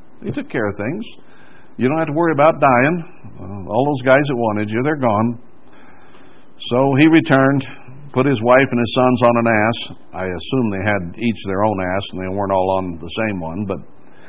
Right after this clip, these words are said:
they can't haul much. But he returned to Mitzrayim, and he took the rod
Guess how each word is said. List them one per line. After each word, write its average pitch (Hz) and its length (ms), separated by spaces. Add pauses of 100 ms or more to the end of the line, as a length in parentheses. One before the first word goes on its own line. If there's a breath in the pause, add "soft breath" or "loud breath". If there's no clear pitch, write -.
(300 loud breath)
they 90 120
can't 90 280
haul 107 280
much. 92 280 (1300 soft breath)
But 98 200 (840)
he 131 140
returned 151 480
to 120 60
Mitzrayim, 117 840 (100)
and 95 160
he 101 80
took 131 240
the 120 100
rod 123 380